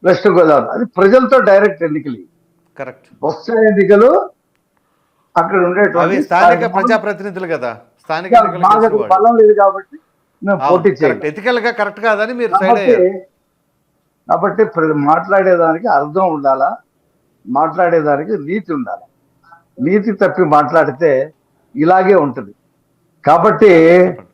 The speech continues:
Speaker 1: అమెరికాలో ఆదాని కేసు ఇప్పుడు భారత ప్రభుత్వం ఏం చెప్పినా అమెరికా చేస్తది. అమెరికా సంబంధం వచ్చినప్పుడు ఆదాని అమెరికా వెళ్ళవలసిందే.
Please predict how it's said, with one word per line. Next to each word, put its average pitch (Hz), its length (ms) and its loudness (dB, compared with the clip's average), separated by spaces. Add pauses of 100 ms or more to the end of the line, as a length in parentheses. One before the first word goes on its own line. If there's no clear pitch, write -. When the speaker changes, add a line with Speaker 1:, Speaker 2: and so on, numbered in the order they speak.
(1200)
Speaker 1:
అమెరికాలో 208 640 4 (1200)
ఆదాని 208 540 4
కేసు 196 840 4 (800)
ఇప్పుడు 156 180 -2
భారత 180 500 0
ప్రభుత్వం 208 540 2
ఏం 208 220 0
చెప్పినా 214 340 2
అమెరికా 214 380 2
చేస్తది. 208 580 -2 (1120)
అమెరికా 202 760 2
సంబంధం 190 380 -2
వచ్చినప్పుడు 208 760 -2 (400)
ఆదాని 208 380 0
అమెరికా 202 380 0
వెళ్ళవలసిందే. 202 680 -2